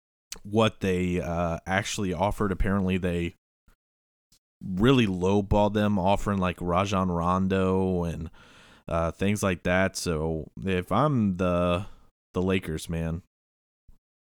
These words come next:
Anthony Davis is worth all those young players. Get rid of 'em,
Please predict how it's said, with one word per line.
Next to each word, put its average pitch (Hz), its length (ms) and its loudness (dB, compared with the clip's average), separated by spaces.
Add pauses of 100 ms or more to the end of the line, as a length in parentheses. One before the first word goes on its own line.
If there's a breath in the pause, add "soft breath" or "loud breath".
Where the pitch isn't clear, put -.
(180)
Anthony 127 400 4
Davis 110 400 2
is 92 140 -4
worth 98 320 0
all 98 220 0
those 92 240 0
young 92 180 -2
players. 82 520 -4 (500 soft breath)
Get 120 140 4
rid 123 200 6
of 113 80 0
'em, 101 220 2